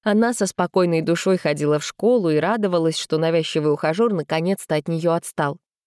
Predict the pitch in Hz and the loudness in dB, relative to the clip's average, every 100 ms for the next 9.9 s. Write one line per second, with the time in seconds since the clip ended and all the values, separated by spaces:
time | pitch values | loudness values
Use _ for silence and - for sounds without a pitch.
0 | _ _ - 180 160 160 170 202 - 196 | _ _ -4 0 2 2 2 0 0 -4
1 | - - 233 220 247 262 170 - _ _ | -4 -4 -2 2 2 2 0 -4 _ _
2 | _ _ _ _ - 403 415 226 180 180 | _ _ _ _ -8 -2 2 0 0 -2
3 | 175 - 175 220 427 196 175 220 - 175 | -2 0 2 4 2 -2 -2 -2 0 -2
4 | 208 202 160 160 214 208 156 147 220 285 | 2 0 0 0 -2 -2 -2 0 0 0
5 | 160 - 175 202 151 151 180 - 156 151 | -2 -2 0 0 0 -2 -2 -2 -4 -6
6 | - 151 208 226 - - 170 - 170 175 | -6 -2 0 0 -6 -6 -8 -4 -4 -4
7 | - 160 143 151 _ _ _ _ 202 190 | 0 0 0 -6 _ _ _ _ -2 0
8 | 165 170 156 170 170 175 175 180 196 190 | 2 0 -2 -2 0 0 -2 -2 -4 0
9 | 208 220 160 147 151 156 151 - - | 0 2 0 -2 -4 -4 -8 -8 -14